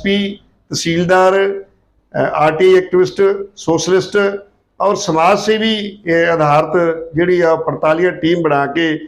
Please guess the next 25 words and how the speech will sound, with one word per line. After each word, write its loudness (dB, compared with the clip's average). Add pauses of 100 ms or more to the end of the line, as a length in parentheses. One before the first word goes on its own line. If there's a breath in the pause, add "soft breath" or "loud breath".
(320 loud breath)
ਔਰ 2
ਇਹ 2
ਜਿਹੜੀ 2
ਆ 2
ਸਕੂਲਾਂ 0
ਨੂੰ -2
ਵੈਰੀਫਾਈ -2
ਕੀਤਾ -2
ਜਾਵੇ। 0 (280 loud breath)
ਔਰ 2
ਐਗਜ਼ਾਮੀਨੇਸ਼ਨ 2
ਜਿਹੜੀ 2
ਰਿਪੋਰਟ 2
ਆ -4 (340)
ਉਹ 4
ਟਾਈਮ 2
ਬਾਉਂਡ, 4
ਜਿਵੇਂ 2
ਚ -4
ਡਾਇਰੈਕਸ਼ਨ 2
ਦਿੱਤੀ -2
ਆ, -2 (200)
ਟਾਈਮ 2
ਬਾਉਂਡ 2
ਕਰਕੇ -2